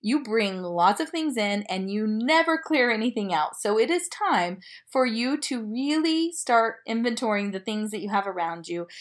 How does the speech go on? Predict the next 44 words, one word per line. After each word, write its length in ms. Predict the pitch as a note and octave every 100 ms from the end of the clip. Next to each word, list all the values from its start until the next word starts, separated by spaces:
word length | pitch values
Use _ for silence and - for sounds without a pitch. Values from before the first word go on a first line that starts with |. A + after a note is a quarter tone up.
| - -
and 180 | G3+
doing 280 | G3+ A3 G#3
the 80 | G3
whole 460 | G3+ C4 A#3+ A#3 G3+
Marie 380 | G3 G#3 A#3+
Kondo 540 | A#3+ - G#3 G3+ G#3 G3+
thing 420 | G#3 F#3 F#3 F#3
where 100 | F#3
you 180 | F#3 G3+
are 120 | G3
asking 420 | F#3+ - - G#3
yourself, 400 | F#3+ F#3 F#3+ F3+ -
"Is 140 | G#3
this 300 | C4+ D#4 -
making 320 | G#3+ A3+ C4+
me 100 | C4
happy? 300 | A3+ G3+ G#3
Does 160 | F#3+ F3+
this 160 | G3+ -
bring 180 | A#3+
me 100 | A#3
joy? 240 | G#3 F#3+ F3+
Do 140 | F#3+
I 120 | G#3
like 260 | A#3 G#3 G3+
this? 180 | G#3 -
Is 140 | G3+ G3+
it 160 | G3+
useful?" 600 | F#3+ G3+ - - - - _ - - - _
Because 320 | C4 D4 C#4+
if 160 | - -
it's 180 | - C#4
not, 420 | C#4 C#4+ G3+ F#3+ - _ _ -
even 420 | C#4 C#4 C#4+ C4
though 240 | A#3+ A#3
it's 260 | - G#3 G3
nice 320 | G#3+ C4+ C4
sometimes 460 | D4 C4 B3+ A#3 A3+
we 100 | G#3
keep 280 | A#3 G#3+
things 320 | A3 A3 F#3+ -
just 400 | G3 G3+ - A3+
in 120 | G#3
case, 480 | - F#3 A3 -